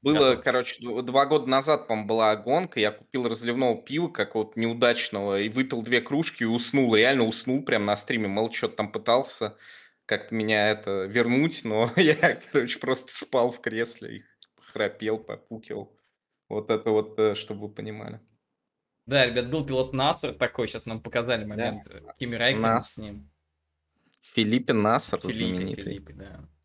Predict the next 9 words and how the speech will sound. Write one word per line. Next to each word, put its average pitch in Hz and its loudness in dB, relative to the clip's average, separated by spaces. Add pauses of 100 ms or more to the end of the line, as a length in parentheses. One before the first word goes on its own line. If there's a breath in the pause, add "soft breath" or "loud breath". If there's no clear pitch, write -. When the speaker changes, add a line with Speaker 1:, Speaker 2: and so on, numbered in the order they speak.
(1400)
Speaker 2:
Ну, 185 -4
был, 196 2
был. 120 -8 (260)
Ну, 120 -14
что - -8
поделать, 98 -10
ну, 131 -10
был 104 -14
такой. - -14